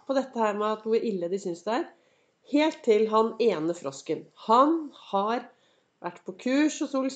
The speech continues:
Begeistring, han har vært på foredrag, og så finner han ut, og fulgt, eh, Begeistringspodden,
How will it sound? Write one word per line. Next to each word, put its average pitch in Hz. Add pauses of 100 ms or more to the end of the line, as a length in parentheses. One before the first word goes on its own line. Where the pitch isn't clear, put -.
Begeistring, 247
han 190
har 170
vært -
på 143
foredrag, 226 (1200)
og 240
så 233
finner 208
han 190
ut, 202
og 214
fulgt, 208
eh, 208
Begeistringspodden, 185